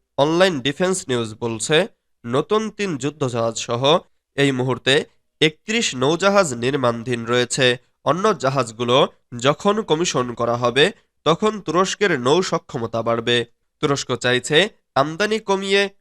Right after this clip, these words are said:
নিজস্ব প্রযুক্তিতে জাহাজ নির্মাণ করতে হবে। গোলচুক নেভাল শিপইয়ার্ডে সাবমেরিন তৈরির কাজ চলছে।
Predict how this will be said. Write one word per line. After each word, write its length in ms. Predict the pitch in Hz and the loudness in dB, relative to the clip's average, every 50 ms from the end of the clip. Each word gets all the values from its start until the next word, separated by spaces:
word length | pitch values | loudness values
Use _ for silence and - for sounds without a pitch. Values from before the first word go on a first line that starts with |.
| _ | _
নিজস্ব 460 | - 135 143 165 190 190 - - 214 190 | -8 -4 -2 0 0 0 0 -2 -2 -4
প্রযুক্তিতে 680 | - - 156 156 160 185 185 - - 196 185 196 185 143 | -2 -4 -4 -2 -2 -2 -4 -4 -6 -6 -4 -4 -4 -2
জাহাজ 380 | 113 127 135 151 156 143 117 | -2 -4 -2 0 -2 -2 -2
নির্মাণ 460 | 117 117 131 131 135 123 120 117 113 | -2 -2 -2 -2 -2 -4 -6 -8 -8
করতে 360 | 107 - 123 117 120 - 123 120 - | -10 -10 -10 -10 -10 -10 -12 -8 -6
হবে। 320 | 127 120 117 123 120 120 - _ _ _ _ _ _ - | -6 -4 -2 -2 -2 -4 -6 _ _ _ _ _ _ -6
গোলচুক 520 | 123 135 151 165 175 - - 220 214 - | 0 2 2 2 2 2 0 0 0 0
নেভাল 460 | 160 135 143 156 156 185 185 190 196 202 _ _ _ _ _ | 0 0 2 4 6 6 4 4 2 -2 _ _ _ _ _
শিপইয়ার্ডে 760 | - - 151 - - 190 196 196 196 190 170 190 190 196 190 190 _ _ _ - | -10 -8 -8 -6 -2 2 4 4 4 4 4 2 2 2 0 -4 _ _ _ -6
সাবমেরিন 540 | - 131 131 135 151 180 180 185 143 123 | -4 -2 -2 -2 -2 -2 -2 -2 -2 -2
তৈরির 420 | 113 - 123 123 117 135 156 175 185 - _ _ | -2 -4 -2 0 2 2 0 0 -2 -6 _ _
কাজ 180 | 135 127 123 107 | -4 -4 -4 -4
চলছে। 580 | - - 120 117 117 113 - - 123 120 120 | -8 -8 -6 -6 -6 -6 -4 -2 -2 -2 -2